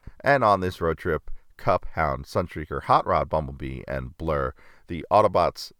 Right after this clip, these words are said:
stop to rest and are spotted by Laserbeak. Now, Laserbeak overhears Kup telling one of his stories, a story about an Energon stash on Earth. Laserbeak transforms into his cassette mode and hides in Daniel's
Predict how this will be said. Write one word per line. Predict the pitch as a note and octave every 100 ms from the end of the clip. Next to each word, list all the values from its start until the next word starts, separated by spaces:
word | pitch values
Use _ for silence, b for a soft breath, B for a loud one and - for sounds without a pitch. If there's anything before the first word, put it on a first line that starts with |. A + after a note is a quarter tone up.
| -
stop | - - G2 -
to | -
rest | E2+ G2 G2+ - -
and | D#2+
are | D#2
spotted | D#2 - D3+ D3+ E2 D2+ b b b - -
by | F#3 F3+
Laserbeak. | D#3+ A#2 F2 - C2 - - -
Now, | C#2+ C2
Laserbeak | D2 A#2+ A2 E2 D#2+
overhears | D2+ D#2 D#2 C#2+
Kup | - D#2+ -
telling | F2 C#2+
one | C#2 C2
of | -
his | -
stories, | - - C2 G1+ -
a | -
story | - D2+ D2
about | C#2 A#1+ -
an | C2 -
Energon | A2+ A#2 A2 G#2+ G2+
stash | A2 - B1+ A1+ - - -
on | A#1+ A1+ -
Earth. | F2 C#2 - - b b b b b
Laserbeak | D#2+ G#2 F#3 - F#2 F2 D#2 -
transforms | A#2 C#3 - F#2+ E2 F#2 -
into | G2 A#2+
his | G2
cassette | - - D2+ -
mode | C#2 B1 -
and | F#2
hides | - D2+ D#2 -
in | A#2+ B2
Daniel's | F#2 D2 D2+ D#2+ -